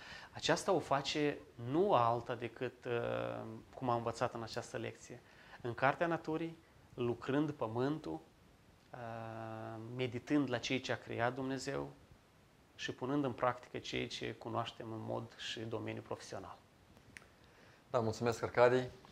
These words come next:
Speaker 2: pentru
Speaker 1: Slavă
Speaker 2: acest
Speaker 1: Domnului!
Speaker 2: studiu. Slavă lui Dumnezeu! Stimați prieteni, vă așteptăm la următorul studiu, când vom continua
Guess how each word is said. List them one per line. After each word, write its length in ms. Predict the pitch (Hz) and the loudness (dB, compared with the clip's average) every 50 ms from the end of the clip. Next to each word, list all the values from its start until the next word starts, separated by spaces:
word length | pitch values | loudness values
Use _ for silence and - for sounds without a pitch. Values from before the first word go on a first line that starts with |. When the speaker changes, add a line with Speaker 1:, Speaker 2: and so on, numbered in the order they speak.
| - - | -12 -6
Speaker 2:
pentru 560 | - 104 98 98 92 - - 101 98 98 98 95 | -6 -4 -4 -4 -6 -4 -2 0 2 2 2 2
Speaker 1:
Slavă 240 | 95 190 180 160 | 4 4 4 4
Speaker 2:
acest 360 | 156 135 117 104 95 - - - | 4 2 0 -2 -2 -4 -4 -2
Speaker 1:
Domnului! 260 | 120 113 110 113 113 | 0 2 2 2 0
Speaker 2:
studiu. 20 | 113 113 - - - | 0 -4 -8 -4 6
Slavă 220 | 120 117 110 110 | 6 8 8 8
lui 100 | 110 107 | 6 6
Dumnezeu! 600 | 98 104 104 104 104 95 107 120 123 123 123 - - - - - - - - - - - - - - - | 4 2 0 0 0 6 8 10 10 10 8 2 -6 -12 -16 -20 -20 -20 -20 -20 -20 -20 -20 -20 -20 -20
Stimați 340 | - - - 127 123 117 - | -18 -4 4 4 4 4 4
prieteni, 360 | - 123 120 127 127 131 120 | 4 6 8 8 8 6 4
vă 100 | 113 107 | 6 6
așteptăm 320 | 113 107 - 117 - 131 120 | 6 6 6 0 2 4 6
la 60 | 120 | 8
următorul 460 | 117 110 110 110 - 117 110 104 101 | 8 8 8 6 8 8 8 8 6
studiu, 340 | 90 - - 127 127 120 123 | 2 0 0 2 2 2 2
când 220 | - - 117 110 | 0 0 0 0
vom 240 | 107 98 110 110 113 | 4 4 4 4 4
continua 880 | 101 - - 117 107 - 113 107 107 110 113 120 123 131 - - - | 2 0 0 -2 0 0 2 4 6 8 10 10 10 10 8 4 -4